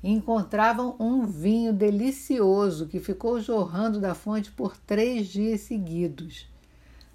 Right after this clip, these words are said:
As pessoas comuns do povo também puderam participar da festa.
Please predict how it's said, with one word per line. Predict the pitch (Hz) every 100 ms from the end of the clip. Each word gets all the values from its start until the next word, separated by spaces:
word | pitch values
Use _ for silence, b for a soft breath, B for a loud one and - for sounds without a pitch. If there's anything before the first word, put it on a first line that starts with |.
| -
As | 175
pessoas | 220 214 269 277 -
comuns | 262 196 185 226 208
do | 175
povo | 156 196 220 202
também | 190 226 254 202 220
puderam | 214 202 170 180 175
participar | 175 165 190 - - 160 156
da | 143
festa. | - 143 - - -